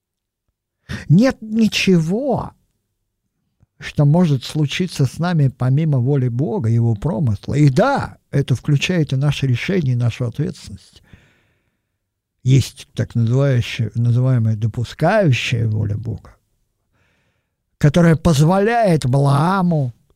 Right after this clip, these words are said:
идти на компромисс с, э, Валааком,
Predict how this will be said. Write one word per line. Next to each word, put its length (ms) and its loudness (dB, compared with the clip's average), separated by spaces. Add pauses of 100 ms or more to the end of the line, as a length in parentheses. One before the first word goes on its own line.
(120)
идти 560 -2
на 160 2
компромисс 720 -2
с, 300 -14
э, 420 0
Валааком, 760 -2